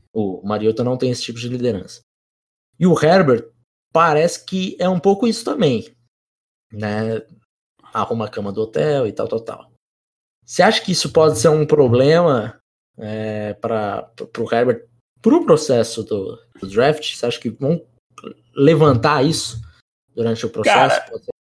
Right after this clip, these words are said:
Speaker 2: eu
Speaker 1: por causa
Speaker 2: quero ver, eu quero realmente ver um pouco mais de leadership dele, diríamos assim, né? Nossa,
Speaker 1: Aham.
Speaker 2: que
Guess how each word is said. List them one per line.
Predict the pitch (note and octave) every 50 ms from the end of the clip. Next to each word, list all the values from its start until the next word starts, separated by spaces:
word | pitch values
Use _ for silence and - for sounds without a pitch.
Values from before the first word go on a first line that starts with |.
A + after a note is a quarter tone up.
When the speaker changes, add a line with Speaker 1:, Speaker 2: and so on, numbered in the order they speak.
| _ _ -
Speaker 2:
eu | B2 C#3+ D3
Speaker 1:
por | D3 -
causa | -
Speaker 2:
quero | A2 E3 F3+ D#3+
ver, | C3+ C#3+ D3+ E3 E3+ E3+ - -
eu | D#3+ D#3+ D#3
quero | - F#3 G3+ G#3 F#3+
realmente | D#3 E3 F3 E3+ F#3+ F#3+ -
ver | F3
um | F#3 G3
pouco | - F#3+ F3+ - F3
mais | E3 E3+ E3+ E3+ D#3
de | D#3+ E3
leadership | D#3+ E3 C3+ D3+ C#3+ B2 - - - - C#3+ C#3 - - -
dele, | G2+ G#2+ G#2 F#2+ F2+ E2
diríamos | E2 F#2 F#2+ F#2 F2+ E2+ F2+
assim, | E2+ - - G#2
né? | F2+ F2+ A2+ C3+ - _ _ _ _ _ _ _ -
Nossa, | - A2 G#2+ - G#2+
Speaker 1:
Aham. | A2 B2+
Speaker 2:
que | G2 G2 F#2+ F2+ F2+ F2 F2+